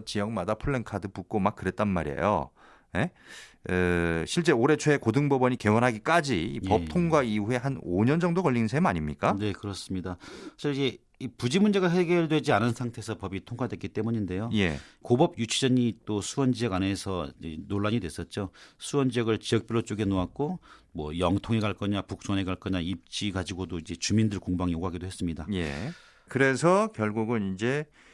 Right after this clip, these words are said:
Speaker 1: 이 범시민대책위원회가 출범을 해가지고 입지 조율을 해서 지금 현재 있는 곳에 들어선 건데.
Speaker 2: 예, 관계에 들어섰죠.
Speaker 1: 예, 이런 부분에 대해서 이제 고양시가 준비하고 있는 게 있을까요?
Speaker 2: 고양시는 이 부분에 대해서 자신 있어 하고 있습니다.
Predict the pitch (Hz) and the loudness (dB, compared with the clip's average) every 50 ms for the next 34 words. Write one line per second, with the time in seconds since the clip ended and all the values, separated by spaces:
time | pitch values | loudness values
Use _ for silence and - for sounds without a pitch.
0 | _ _ - 87 90 - - - 98 107 101 - - 127 123 117 113 113 107 107 | _ _ -8 -8 -8 -2 -2 0 0 0 0 -2 -2 -2 -2 0 0 0 0 0
1 | 104 104 101 92 95 92 90 - - 110 95 87 92 104 104 101 95 98 98 87 | 0 0 0 0 0 -2 0 0 0 0 0 0 0 0 0 0 0 0 0 0
2 | 95 95 - - - 131 127 117 104 95 98 120 131 127 117 101 95 90 95 95 | -2 -2 -4 -6 -8 -4 -2 -2 0 0 0 0 0 0 0 0 -2 -2 -2 -4
3 | 92 85 - 107 95 - 98 104 104 95 104 117 113 110 95 - - 101 110 104 | -4 -4 -6 -8 -6 -4 -2 0 0 0 0 0 0 0 -2 -2 -2 -2 0 0
4 | 101 135 147 139 135 120 95 92 104 107 98 92 90 98 92 - 92 95 90 104 | 0 0 0 2 2 2 2 2 2 2 0 0 0 -2 -4 -2 -2 -2 0 0
5 | 120 147 143 131 101 85 - - 92 104 98 78 101 98 98 98 90 87 85 85 | -2 -2 0 0 0 0 0 0 2 2 2 0 0 -2 -2 -4 -4 -6 -8 -8
6 | - 87 82 - - - 107 95 82 78 82 120 139 - - 107 151 185 240 269 | -10 -12 -12 -6 -2 0 2 2 2 2 0 -2 -4 -4 0 4 6 6 6 6
7 | 294 302 302 285 269 254 208 220 220 220 208 175 175 165 156 151 160 139 143 131 | 4 2 2 2 2 4 4 4 4 4 4 4 2 2 2 2 2 0 0 0
8 | - 107 120 127 127 127 143 143 - 107 104 101 117 117 110 110 107 92 98 101 | 2 2 2 2 2 0 -2 -2 0 0 0 0 0 0 0 0 -2 -4 -4 -4
9 | 104 110 104 98 - - - - - 92 82 113 - - - - - - - _ | -2 -2 -2 -2 -4 -6 -6 -6 -6 -6 -6 -6 -8 -14 -18 -20 -20 -20 -20 _
10 | - - 143 175 196 202 196 - - 190 190 185 185 180 165 131 139 143 147 135 | 2 4 6 6 6 4 4 2 4 4 4 4 4 4 4 4 2 2 2 2
11 | 151 151 143 127 131 127 107 120 107 - - - 104 104 - 135 127 120 - - | 4 4 4 4 4 4 4 2 0 0 0 0 0 0 2 2 2 2 2 0
12 | 113 107 92 92 87 - - 90 87 82 85 87 | -2 0 0 -2 -4 -4 -2 -4 -2 -2 -4 -6